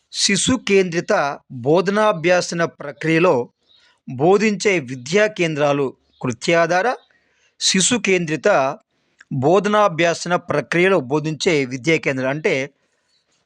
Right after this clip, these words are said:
కృత్యం అంటే పని చేస్తూ, పని చేస్తూ ఆ యొక్క విద్యార్థి కేంద్రీకృతంగా బోధించినటువంటి విద్యా కేంద్రం చూద్దామండి.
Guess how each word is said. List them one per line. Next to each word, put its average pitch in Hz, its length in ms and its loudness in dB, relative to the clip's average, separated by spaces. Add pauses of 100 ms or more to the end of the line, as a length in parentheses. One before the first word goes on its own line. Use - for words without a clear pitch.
(400)
కృత్యం 196 300 -2
అంటే 180 380 -2
పని 165 240 -10
చేస్తూ, 170 300 -4 (140)
పని 151 200 -2
చేస్తూ 156 320 0 (360)
ఆ 151 100 -2
యొక్క 147 200 0 (200)
విద్యార్థి 160 500 -2
కేంద్రీకృతంగా 160 640 0
బోధించినటువంటి 139 600 -4 (300)
విద్యా 131 300 -2 (640)
కేంద్రం 147 280 -2
చూద్దామండి. 139 420 -2